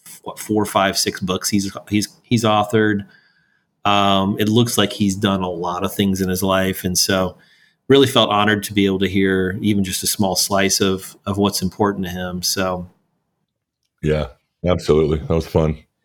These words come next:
Speaker 1: Hey,
Speaker 2: to hear
Speaker 1: maybe
Speaker 2: his
Speaker 1: to get
Speaker 2: journey.
Speaker 1: us, yeah, maybe to get us started. I, you know, what was really cool is this whole journey with Cure dot org. If, do you remember what he was saying? It was,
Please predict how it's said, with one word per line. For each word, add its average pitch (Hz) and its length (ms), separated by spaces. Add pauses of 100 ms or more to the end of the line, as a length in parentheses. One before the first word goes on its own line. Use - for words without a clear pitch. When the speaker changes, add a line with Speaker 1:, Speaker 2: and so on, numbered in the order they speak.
(140)
Speaker 1:
Hey, 165 100
Speaker 2:
to 160 80
hear 175 100
Speaker 1:
maybe 214 100
Speaker 2:
his 147 80
Speaker 1:
to - 40
get 160 60
Speaker 2:
journey. 160 100
Speaker 1:
us, - 340
yeah, 160 180
maybe 131 240
to 143 80
get 135 140
us - 80
started. 123 420
I, 117 100
you 139 220
know, 143 120
what 139 160
was 117 140
really 131 200
cool 147 300
is - 440
this 139 160
whole 185 360
journey 110 440
with 113 480 (160)
Cure 123 280
dot 120 180
org. 120 360 (720)
If, 135 160
do 127 80
you 220 80
remember 320 300
what 165 140
he 139 80
was 127 180
saying? 135 420
It 117 220
was, 117 500